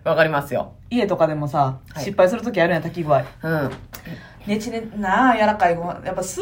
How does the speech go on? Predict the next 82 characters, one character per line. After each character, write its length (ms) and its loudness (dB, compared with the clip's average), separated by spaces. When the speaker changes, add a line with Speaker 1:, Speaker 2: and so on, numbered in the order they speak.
Speaker 1:
汁 240 -2
物 200 -2
系 260 0
と 180 -6
こ 340 0
う、 20 -10
コ 160 2
ン 120 2
ビ 80 -2
の 80 0
や 100 2
つ 100 -8
の 120 -4
時 220 -8
は、 520 2
Speaker 2:
ま 160 6
あ 40 6
そ 120 2
う 20 6
ね、 100 6
し 140 0
っ 60 -4
か 140 8
り 60 4
し 40 -2
て 60 0
て 60 6
ほ 100 6
し 80 -4
い 20 -2
よ 80 2
な、 260 6
Speaker 1:
硬 240 6
い 20 8
め 120 8
が 480 6
い 100 -12
い 60 -8
ね 100 -4
ん 60 -6
け 100 -6
ど。 80 -2
Speaker 2:
米 80 6
が。 0 -
頼 140 8
り 80 2
が 100 4
い 60 4
の 80 6
あ 40 4
る 60 0
米 180 -4
が 80 4
い 40 0
い 40 -2
よ 80 -2
な。 200 -6
Speaker 1:
そ 380 2
う。 20 -10
Speaker 2:
う 40 -8
ん。 240 -6
Speaker 1:
で 100 2
も、 300 -2
Speaker 2:
う 20 -6
ん。 300 -6
Speaker 1:
普 120 -6
通 160 -2
に 60 -2
お 100 0
魚 360 2
と 80 -4
か 140 -4
と 100 -4
食 140 -4
べ 80 6
る 80 -2
時 180 -6
に 80 -2
あ 60 2
ん 120 -2
ま 100 4
り、 340 -4